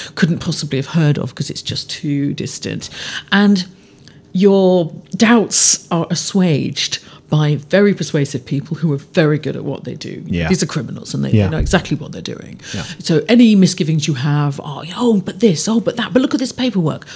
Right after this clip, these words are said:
Speaker 1: look at this company, this is all real, and everything's real." And the need is so great, and I will not say greed, 'cause I don't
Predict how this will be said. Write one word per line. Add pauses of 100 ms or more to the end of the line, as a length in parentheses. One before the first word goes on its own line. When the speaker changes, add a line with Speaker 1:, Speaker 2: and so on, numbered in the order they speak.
(120)
Speaker 1:
look
at
this
company,
this
is
all
real,
and
everything's
real." (760)
And (880)
the
need
is
so
great,
and
I
will
not
say
greed,
'cause
I
don't